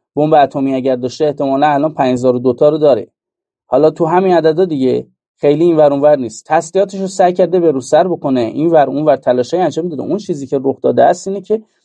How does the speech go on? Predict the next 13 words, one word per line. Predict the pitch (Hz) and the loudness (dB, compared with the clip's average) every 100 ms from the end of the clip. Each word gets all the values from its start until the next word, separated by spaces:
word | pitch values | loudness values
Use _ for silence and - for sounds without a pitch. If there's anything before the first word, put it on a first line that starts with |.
| _ - | _ -2
ایران | 151 156 220 | 2 2 2
در | 196 151 | 0 -2
این | 143 143 | -2 -4
حوزه | 139 131 120 117 | -4 -4 -2 -4
موفق | 120 120 - 151 | -2 -4 0 -2
شده | - 127 131 | 0 0 2
است | 170 180 - _ _ _ _ _ _ | 2 0 -6 _ _ _ _ _ _
با | 147 185 | 0 2
داشته‌های | 196 196 - - 151 147 143 | 4 2 2 -4 -2 -2 -2
موجود | 131 123 120 117 | -4 -4 -6 -8
به | |
توانی | 120 123 120 143 185 | -2 0 2 0 0
برسد | 190 185 196 202 | 0 0 2 2